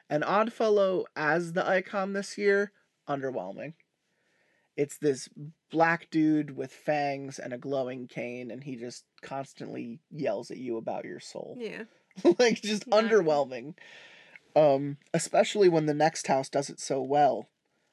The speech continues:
Speaker 1: Um, Darkest Deal.
Speaker 2: Yes.
Speaker 1: That one's a four or a five for me.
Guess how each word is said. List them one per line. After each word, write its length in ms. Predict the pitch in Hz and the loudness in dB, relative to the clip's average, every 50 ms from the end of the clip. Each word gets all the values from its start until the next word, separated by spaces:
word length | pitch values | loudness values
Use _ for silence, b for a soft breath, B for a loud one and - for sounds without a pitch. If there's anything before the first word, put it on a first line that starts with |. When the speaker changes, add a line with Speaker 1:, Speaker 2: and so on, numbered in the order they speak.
| _ _ - | _ _ 2
Speaker 1:
Um, 540 | 131 135 127 127 123 127 127 123 123 - - _ - 156 156 | 4 6 6 4 2 -2 -6 -10 -12 -14 -16 _ -18 -6 0
Darkest 560 | - 143 147 151 - - - - - 156 151 | 2 4 4 4 2 -2 -6 -6 -8 -6 -2
Deal. 400 | 156 143 139 147 151 170 180 - _ _ _ _ _ | 0 2 4 4 4 2 2 -2 _ _ _ _ _
Speaker 2:
Yes. 420 | 226 214 214 190 - - - - - _ _ _ _ _ _ _ _ _ _ _ _ _ _ _ _ _ _ _ _ _ _ _ _ _ _ _ _ _ - - _ _ _ - | -8 -8 -8 -8 -8 -14 -20 -20 -20 _ _ _ _ _ _ _ _ _ _ _ _ _ _ _ _ _ _ _ _ _ _ _ _ _ _ _ _ _ -20 -20 _ _ _ 2
Speaker 1:
That 200 | 175 196 214 208 | 2 2 4 2
one's 180 | 190 185 156 | 0 -2 -2
a 40 | 147 | -4
four 320 | - - - 143 135 127 | -6 -4 -2 -2 0 0
or 160 | 117 113 110 95 | -2 -4 -6 -8
a 60 | 113 | -8
five 340 | - - 110 101 87 - - | -6 -6 -4 -4 -4 -6 -10
for 180 | _ - - | _ -16 -16
me. 300 | 85 85 82 87 - 165 | -14 -14 -14 -14 -14 -16